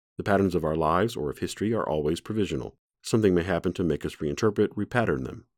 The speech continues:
The uniqueness of the story form is that it creates its own world, in which the meaning of events, and thus what we should feel about them, is fixed.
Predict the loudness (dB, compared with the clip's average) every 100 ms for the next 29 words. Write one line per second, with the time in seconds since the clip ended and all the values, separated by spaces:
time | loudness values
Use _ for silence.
0 | _ _ -4 2 4 2 0 -2 -2 -4
1 | 0 2 2 0 -4 -6 -8 0 2 0
2 | 0 0 0 -2 -2 -2 2 4 4 0
3 | -10 _ -4 0 0 0 2 4 4 2
4 | 0 -2 -2 -2 -6 -10 -6 -2 -2 -4
5 | -4 -2 -2 -2 -6 -8 -2 0 0 -2
6 | -4 -8 -8 -2 -2 -2 -10 -20